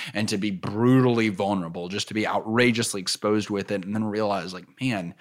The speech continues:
I'm not a crazy person. It's okay," right? But that's a jolt. We've already talked about this a little bit, but an outrageously hard workout. And this is why I love fifteen hundreds. Those are super helpful in this regard. I love hill sprints in this regard.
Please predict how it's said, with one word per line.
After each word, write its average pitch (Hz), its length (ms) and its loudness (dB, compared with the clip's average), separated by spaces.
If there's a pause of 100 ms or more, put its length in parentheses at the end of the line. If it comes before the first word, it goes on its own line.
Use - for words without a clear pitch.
(320)
I'm 107 100 2
not 135 200 6
a 120 60 4
crazy 95 340 0
person. 90 360 -2
It's 110 200 2
okay," 101 580 0 (220)
right? 98 160 -2
But 104 120 -2
that's 120 200 2
a 92 80 0
jolt. 95 640 0 (420)
We've 104 280 2
already 113 240 6
talked 113 240 4
about 107 220 4
this 104 140 0
a 110 40 0
little 110 300 6
bit, 123 340 6
but 104 260 4
an 101 140 2
outrageously 107 680 4
hard 101 260 4
workout. 110 600 2 (140)
And 95 300 2
this 113 200 2
is 139 160 2
why 113 200 8
I 107 60 8
love 107 300 4
fifteen 107 440 0
hundreds. 110 500 2
Those 107 240 4
are 117 80 4
super 123 380 2
helpful 113 300 2
in 110 80 4
this 110 200 0
regard. 110 380 4
I 98 80 0
love 104 300 4
hill 113 340 4
sprints 117 520 2
in 117 120 4
this 117 260 0
regard. 107 500 4